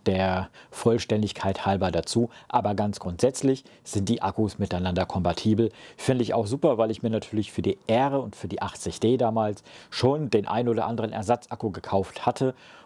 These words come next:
Musste ich jetzt für die R sieben dann nicht nochmal machen. Ich habe den Originalakku drin und eben schon Ersatzakkus aus meinem Fundus. Machte es mir natürlich auch viel, viel einfacher. Die iso-Empfindlichkeit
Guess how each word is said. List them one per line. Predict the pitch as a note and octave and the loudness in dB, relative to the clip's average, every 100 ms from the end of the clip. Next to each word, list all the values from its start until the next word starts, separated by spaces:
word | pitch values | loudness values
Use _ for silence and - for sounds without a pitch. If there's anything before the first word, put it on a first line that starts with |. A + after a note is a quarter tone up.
| - | 0
Musste | A#2+ E3+ - B2+ | 2 2 -2 -6
ich | A2 | 0
jetzt | A#2 - | 0 0
für | - | -4
die | G2+ G#2+ | -2 -4
R | - G2+ G#2 | -2 -2 -2
sieben | E2+ G#2+ G2+ | 0 0 0
dann | - F#2+ | 0 0
nicht | G2 - | 0 -2
nochmal | D#2+ D#2+ D#2+ | -2 -2 0
machen. | D3+ F#3+ D#3+ | 0 2 0
Ich | B2 | 0
habe | G2 - | -2 -6
den | F2 | -6
Originalakku | F2 F2 F#2+ B2+ - A#2+ A2+ | -2 2 4 4 2 0 -2
drin | G#2 G#2+ A2 | 0 0 -2
und | A2 F#2+ - - - - - | -8 -10 -14 -20 -18 -18 0
eben | G#2 G2 G#2 | 2 2 0
schon | - - G#2+ G#2 | -2 0 0 0
Ersatzakkus | G#2+ G#2 G2+ - G2+ F#2+ F#2+ - | -2 -2 -2 -4 -6 -2 -2 -2
aus | - F2+ - | -2 -2 -2
meinem | F2 F2+ F2 | -2 -2 -2
Fundus. | - A2 G#2+ G2+ - - - - | 0 2 2 0 -4 -18 -6 2
Machte | G#2 - - | 2 2 -4
es | - | -2
mir | F#2+ | 0
natürlich | F2+ F#2 G#2+ F#2+ - | 0 2 2 0 2
auch | F#2 - - - - | 0 -2 -12 -20 -18
viel, | - - G#2 | -4 2 2
viel | F#2 - A2+ C3 - - - | 0 0 0 0 -10 -16 -2
einfacher. | G2 F2 E2 - - - _ - - - - - - | -2 0 -6 -8 -12 -16 _ -20 -20 -20 -16 -4 2
Die | A#2+ | 4
iso-Empfindlichkeit | G#3 F#3+ D#3 B2+ C#3 C3 - A#2+ A#2+ | 6 4 2 2 2 2 0 4 4